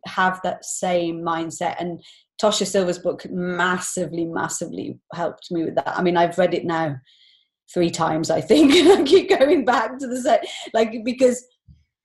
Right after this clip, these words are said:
because now I am able to bring it into my life. And I, in, and I can even see with, even with the huge things that freak me out massively and have caused me a huge amount of stress,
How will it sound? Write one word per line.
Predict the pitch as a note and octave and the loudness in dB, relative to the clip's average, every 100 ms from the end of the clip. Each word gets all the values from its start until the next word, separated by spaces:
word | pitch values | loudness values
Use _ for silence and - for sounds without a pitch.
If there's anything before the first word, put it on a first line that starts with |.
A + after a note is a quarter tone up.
| _ _ _ _ _ _ _ - - - | _ _ _ _ _ _ _ -20 -16 -8
because | A#3 C#4 A#3+ A3 | -2 0 2 2
now | A#3 A#3 A3+ | 4 4 6
I | |
am | G#3+ G3 F#3+ F#3+ | 4 2 2 0
able | F#3 F3+ F3+ | -4 -8 -12
to | - | -12
bring | F#3 F3+ | -10 -10
it | E3+ | -10
into | F3+ F3 | -12 -10
my | F3+ D#3 | -10 -8
life. | D#3 - - - | -8 -10 -14 -10
And | G3+ G#3 | -6 -4
I, | |
in, | B3+ C4 A#3+ | 0 -2 0
and | A#3+ A#3+ | -2 0
I | A#3 | -2
can | A#3+ | -2
even | B3 A#3 A3 | -2 -2 -6
see | - G3+ F#3+ F#3+ | -6 -6 -4 -4
with, | F3 E3+ _ G3 | -8 -10 _ -12
even | G#3 G3+ G3 | -10 -8 -6
with | F#3 F#3 | -8 -10
the | F#3 | -12
huge | F#3 - G3+ F#3+ F#3+ - | -12 -12 -10 -10 -12 -12
things | F3+ F3 F3 | -10 -10 -12
that | F3+ - _ _ _ _ _ _ _ _ F#3 | -12 -12 _ _ _ _ _ _ _ _ -14
freak | F3+ - _ | -12 -14 _
me | F3+ F3 | -10 -8
out | E3 E3 - | -6 -8 -10
massively | E3+ - - F#3 F3 F3 E3+ | -12 -12 -12 -16 -12 -10 -10
and | E3+ | -12
have | E3 | -14
caused | - F3+ F3 | -12 -12 -12
me | E3+ | -12
a | E3 | -14
huge | - B3 A#3+ F#3 | -10 -8 -8 -8
amount | - - | -12 -14
of | |
stress, | - - - - - | -16 -16 -16 -18 -20